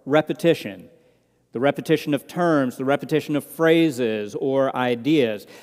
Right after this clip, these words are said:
The fact that we have the term king repeated twenty-seven times in the span of twenty-four verses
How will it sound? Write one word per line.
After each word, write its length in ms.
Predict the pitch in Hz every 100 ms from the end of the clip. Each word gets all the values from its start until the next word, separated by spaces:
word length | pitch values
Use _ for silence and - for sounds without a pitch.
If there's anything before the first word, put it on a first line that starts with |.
| -
The 100 | 139
fact 340 | - 190 196
that 120 | 185
we 200 | 160 185
have 240 | 185 185 156
the 60 | 151
term 340 | 170 165 147
king 600 | - - 208 151 135 143
repeated 640 | 135 143 - 196 170 135 123
twenty-seven 1000 | - 208 220 185 151 - 202 180 147 135
times 640 | - 175 160 117 117 123
in 160 | - 147
the 60 | 139
span 360 | - 165 160
of 100 | 131
twenty-four 600 | - 175 165 156 165 156
verses 640 | 120 139 151 147 110 107